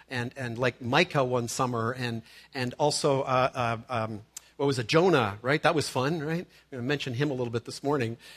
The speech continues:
And, and, and then recently, very recently, through spiritual warfare.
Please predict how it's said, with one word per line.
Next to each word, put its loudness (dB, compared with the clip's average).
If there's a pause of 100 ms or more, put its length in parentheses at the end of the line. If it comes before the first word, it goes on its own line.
(180)
And, 4
and, 4
and 4
then 4
recently, 2
very 0
recently, 0
through -8
spiritual -6
warfare. -8